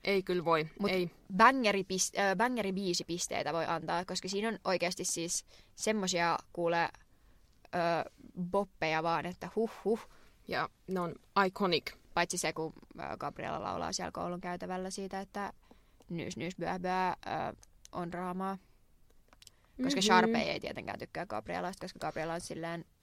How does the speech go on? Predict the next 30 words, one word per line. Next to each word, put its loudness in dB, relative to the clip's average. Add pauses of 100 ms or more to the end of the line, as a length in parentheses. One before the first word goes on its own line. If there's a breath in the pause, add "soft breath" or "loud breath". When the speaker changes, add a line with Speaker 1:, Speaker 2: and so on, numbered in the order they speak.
(440)
Speaker 2:
ei -6
kun, -6
ö, -4
Sharpay -8
on -8
silleen, -8
"Ew, -6 (400 loud breath)
uusi 0
tyttö, -4
jos -4
Troy -4
tykkää, -8
mutta -8
Troy -8
pitäisi -8
tykkää -8
musta, -10
koska -10 (100)
lol." -8 (1400 soft breath)
Speaker 1:
Niin. 4 (160)
Speaker 2:
Plus 0
se 0
vie 2
sen -6
pääosa -4 (160)
siitä -20 (140)
nä-, -4
koulun 0
näytelmästä. -4 (1080 soft breath)
Speaker 1:
Kauheaa. 2